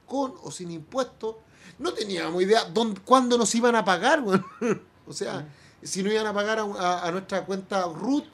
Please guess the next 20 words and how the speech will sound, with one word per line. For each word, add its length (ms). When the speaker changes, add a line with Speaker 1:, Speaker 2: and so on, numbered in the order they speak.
Speaker 1:
o 200
no, 460
no 180
teníamos 460
idea. 420
No 140
teníamos 460
idea 220
si 140
íbamos 180
a 20
tener 200
asignaciones, 840
no 140
teníamos 460
idea 120
si 140
podíamos 380
tener 200
asesores, 600